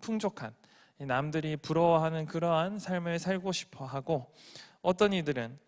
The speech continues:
힘들고 어려운 환경이지만 그 모든 것을 극복하고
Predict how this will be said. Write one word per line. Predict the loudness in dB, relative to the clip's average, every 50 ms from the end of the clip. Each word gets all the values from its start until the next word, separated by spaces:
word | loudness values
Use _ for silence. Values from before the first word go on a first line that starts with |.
| _ _ -10
힘들고 | -6 -6 -4 -4 -4 -2 2 2 2 2 2 0 0 0 0 0 0 -2 -2 2
어려운 | 4 4 6 6 6 4 4 2 0 -2
환경이지만 | -2 -2 -2 -4 -2 -2 -2 -2 -2 -2 -4 -6 -8 -8 -8 -6 -8 -8 -10 -14 -20 -20 -20 _ _
그 | _ -4 -2 -2 -2 0
모든 | 0 0 0 0 0 -2 -4 -4 -2
것을 | 0 0 0 0 -2 -6 -6 -6
극복하고 | -4 -6 -6 -8 -4 -2 -2 -2 -2 -2 -4 -6 -6 -6 -10 -12 -14 -14